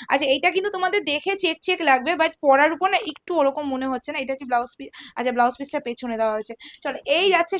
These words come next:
শাড়িটার কালারটা, ডুয়াল টোনের মধ্যে আছে শাড়িটা। এটা আছে প্রথমে আঁচলটা, ফার্স্ট আঁচলটা চলে আছে। এবার যাচ্ছি শাড়িটার কালারটা, just ফাটাফাটি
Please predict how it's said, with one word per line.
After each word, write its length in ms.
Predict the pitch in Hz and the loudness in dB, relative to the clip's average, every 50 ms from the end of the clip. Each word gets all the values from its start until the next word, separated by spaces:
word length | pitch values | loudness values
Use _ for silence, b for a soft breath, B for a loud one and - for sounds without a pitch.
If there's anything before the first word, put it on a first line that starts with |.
| - | 0
শাড়িটার 320 | 339 285 269 262 311 330 320 - | 2 0 2 4 2 2 2 4
কালারটা, 400 | 262 240 240 247 247 240 - 226 220 - B 226 190 B 226 220 | 4 4 6 6 4 2 0 -4 -4 -4 B -20 -20 B -4 0
ডুয়াল 420 | 330 359 370 381 403 427 440 453 453 440 - | 2 2 4 6 8 8 8 8 6 4 2
টোনের 340 | 392 381 370 381 381 392 392 359 | 2 0 2 2 2 2 2 2
মধ্যে 220 | 339 330 - 349 349 320 285 | 0 0 2 6 8 8 8
আছে 120 | 285 330 320 330 | 8 6 2 2
শাড়িটা। 260 | 294 262 254 277 330 339 277 | 2 2 4 2 2 2 2
এটা 140 | 269 - 277 277 | 0 0 -2 -2
আছে 100 | 277 - 302 - | -2 -4 -6 -10
প্রথমে 340 | 277 254 294 294 294 320 330 - - 247 | -10 -10 -8 -8 -4 -4 -4 -2 0 -2
আঁচলটা, 420 | 240 - - 285 269 247 226 302 403 B B B B B - | -2 0 0 0 0 0 2 -2 -2 B B B B B 6
ফার্স্ট 220 | - 349 392 381 - 302 277 | 8 8 8 8 8 8 8
আঁচলটা 340 | 277 - 339 339 339 349 339 339 | 8 6 2 2 2 2 0 2
চলে 140 | 320 320 320 330 | 2 4 4 4
আছে। 100 | 320 330 320 285 | 4 2 -2 -2
এবার 120 | 294 294 302 | 0 0 -2
যাচ্ছি 180 | 302 - 349 - - | -2 -4 -4 -10 -8
শাড়িটার 280 | 294 254 240 277 277 - 247 | -8 -8 -8 -8 -8 -6 -4
কালারটা, 360 | 226 220 233 240 240 - 302 302 302 - | -4 -2 -2 -2 -2 -2 -4 -4 -4 -4
just 160 | 339 349 - _ B B B B B _ - | -8 -8 -8 _ B B B B B _ 12
ফাটাফাটি 720 | 330 320 320 320 381 392 403 403 370 320 302 302 320 | 12 12 12 10 8 8 8 8 8 6 6 6 4